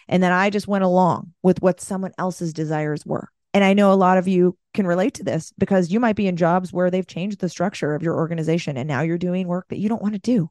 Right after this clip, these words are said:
Or they've moved you into a different department and you're working for someone who doesn't really see the value of your skills. And maybe they're putting you on new projects that are beneath your skill level. Or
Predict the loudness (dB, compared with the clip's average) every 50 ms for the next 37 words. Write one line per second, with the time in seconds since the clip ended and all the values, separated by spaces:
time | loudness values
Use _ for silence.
0 | _ 6 8 10 10 10 10 8 6 4 2 -2 2 4 4 4 4 4 0 -2
1 | -2 -2 -4 -2 -2 -2 -2 -2 -4 -4 -2 0 0 0 0 0 0 0 -2 -2
2 | -2 0 0 0 2 0 -2 -2 -2 -6 -18 _ _ -2 0 2 2 2 0 -2
3 | -2 0 2 2 2 4 2 0 0 -2 -2 -2 -2 -2 0 0 0 2 2 2
4 | 2 2 2 2 -2 -6 _ _ -18 -16 -14 -10 -6 -4 -2 0 0 0 0 -2
5 | -4 -4 -2 0 0 2 2 2 2 2 2 2 2 2 0 0 0 0 0 2
6 | 2 2 0 -2 -4 -10 -12 _ -14 -8 -2 0 0 0 0 -2 -4 -4 -2 0
7 | 0 0 -2 -6 -10 -16 _ _ _ _ 0 2 4 4 6 4 6 4 4 4
8 | 4 2 2 2 2 2 4 4 4 2 2 0 -4 -4 -2 -2 -2 -2 -4 -6
9 | -8 -6 -6 -6 -4 -2 0 0 0 2 0 0 -2 -4 -6 -4 -2 -2 -2 -2
10 | -2 -2 -2 -2 0 -2 -2 -2 -2 -4 -4 -4 -4 -2 -2 -2 -2 -2 -4 -4
11 | -6 -10 -14 -16 -20 _ _ _ 2 4 6 6 6 4 2